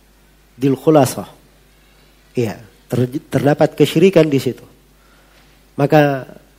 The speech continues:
Nabi sallallahu alaihi wasallam berkata suatu hari kepada para sahabatnya, "Mayyurihuna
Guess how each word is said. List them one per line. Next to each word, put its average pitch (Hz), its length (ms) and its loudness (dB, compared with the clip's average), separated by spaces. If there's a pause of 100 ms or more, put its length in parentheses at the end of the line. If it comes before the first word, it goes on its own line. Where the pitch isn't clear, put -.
(540)
Nabi 160 160 0
sallallahu 160 480 2
alaihi 143 120 0
wasallam 151 340 2 (1300)
berkata 151 480 0
suatu 131 320 -8
hari 139 200 0
kepada 127 320 -6
para 127 200 -4
sahabatnya, 127 520 -6
"Mayyurihuna 160 960 -2